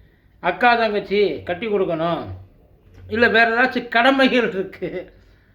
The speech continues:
அந்த மாதிரிலாம் ஒண்ணுமே கிடையாது. அந்த பையனை கல்யாணம் பண்ணி வச்சு கா-, பார்க்கறது மட்டும்தான் அந்த குடும்பத்தோட ஒரே குறிக்கோளா இருந்திருக்கும்.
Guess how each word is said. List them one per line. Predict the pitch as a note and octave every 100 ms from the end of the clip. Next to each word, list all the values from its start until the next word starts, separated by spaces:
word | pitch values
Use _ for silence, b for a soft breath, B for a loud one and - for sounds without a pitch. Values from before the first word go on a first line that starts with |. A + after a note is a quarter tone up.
| b -
அந்த | A#3
மாதிரிலாம் | C4+ C#4 C4+
ஒண்ணுமே | B3 C4 C4
கிடையாது. | G#3+ F3 D3
அந்த | - F3+
பையனை | F3 A3+ C#4
கல்யாணம் | B3+ A#3+ C4+ C4
பண்ணி | A#3+
வச்சு | A#3 F#3+ G#3
கா-, | G#3 G#3 G3+ F3+ -
பார்க்கறது | - G#3 G#3+ G3+
மட்டும்தான் | F#3 F3 F#3+ F3+ G#3+ F#3+
அந்த |
குடும்பத்தோட | E3+ F#3+ G#3+ G3 E3+ G3+ F#3
ஒரே | D#3 G#3+ A#3+ C4+
குறிக்கோளா | C4+ G3+ - F3+ G#3 E3
இருந்திருக்கும். | G3+ C#4 C4+ F#3 - -